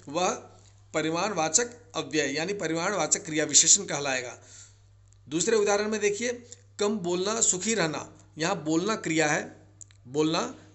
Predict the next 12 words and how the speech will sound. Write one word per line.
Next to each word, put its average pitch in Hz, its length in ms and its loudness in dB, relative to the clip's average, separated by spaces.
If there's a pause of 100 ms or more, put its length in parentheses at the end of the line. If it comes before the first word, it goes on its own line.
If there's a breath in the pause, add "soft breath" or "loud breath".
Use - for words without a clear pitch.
क्रिया 156 240 4
है, 185 300 -2 (160 loud breath)
और 160 140 2
क्रिया 180 280 -2
से - 120 10
पहले 156 240 0
मैंने 156 200 -2
प्रश्न 160 300 2
पूछा 180 280 6 (420 loud breath)
कि 151 100 -6
"कितना 175 380 -4
बोलना?" 190 460 0